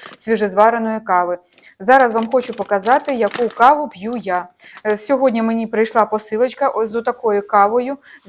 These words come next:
від компанії Двадцять п'ять Coffee Roasters. Кава Бунна, це суміш сортів арабіки з Папуа Нової Гвінеї,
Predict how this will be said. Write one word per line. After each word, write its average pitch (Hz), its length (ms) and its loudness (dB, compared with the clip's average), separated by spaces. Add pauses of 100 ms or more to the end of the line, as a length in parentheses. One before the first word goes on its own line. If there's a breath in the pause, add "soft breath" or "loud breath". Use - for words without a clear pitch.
(140)
від 233 140 -6
компанії 254 480 0
Двадцять 220 300 0
п'ять 214 300 0
Coffee 226 260 -2
Roasters. 220 600 -6
Кава 240 300 2
Бунна, 214 480 -4
це 247 160 -2
суміш 240 360 -6
сортів 233 360 -4
арабіки 214 540 2
з - 40 -14
Папуа 220 480 0
Нової 208 440 -2
Гвінеї, 214 480 -6